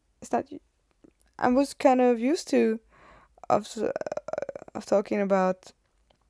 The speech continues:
Marvel's peop-, Marvel's, um, superhero, but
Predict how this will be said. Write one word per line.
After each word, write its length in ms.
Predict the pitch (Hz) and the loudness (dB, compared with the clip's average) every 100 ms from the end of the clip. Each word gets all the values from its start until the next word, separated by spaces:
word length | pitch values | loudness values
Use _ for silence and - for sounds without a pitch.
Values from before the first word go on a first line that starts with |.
| _ _ _ _ _ _ - _ _ _ | _ _ _ _ _ _ -20 _ _ _
Marvel's 500 | 208 208 196 196 - | 4 6 6 4 -2
peop-, 440 | - 196 190 - | -6 -6 -4 -8
Marvel's, 800 | - 196 196 185 190 180 180 - - | -2 0 0 2 2 2 -2 -14 -12
um, 460 | - 196 185 180 180 | -6 -4 -4 -4 -8
superhero, 560 | - 214 196 220 277 349 - - - - - | -8 -8 -2 2 2 0 -6 -16 -16 -20 -6
but 100 | - | 6